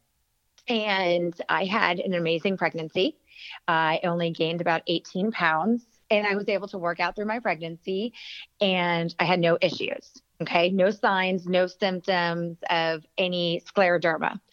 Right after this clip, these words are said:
And I had my son on January twenty-fourth, uh, two thousand and eighteen, and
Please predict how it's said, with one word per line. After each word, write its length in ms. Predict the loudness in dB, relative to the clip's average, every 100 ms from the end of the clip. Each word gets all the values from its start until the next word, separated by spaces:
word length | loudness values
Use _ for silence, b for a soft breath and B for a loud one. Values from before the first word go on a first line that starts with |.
| B B B B -2
And 500 | 0 2 2 0 -2 -4
I 60 |
had 200 | 0 2
my 200 | 2 0 -2 _
son 560 | 0 0 0 -2 -4 -6 B B -4
on 380 | 0 0 0 -2
January 420 | 0 0 0 0
twenty-fourth, 540 | 0 0 2 2 0 -2 _ _ -4
uh, 260 | -2 -2 -4
two 160 | -2
thousand 320 | 2 2 4 2
and 100 | 2
eighteen, 540 | 0 -2 -2 0 -2 _ B B B B
and 640 | -2 0 0 0 0 -2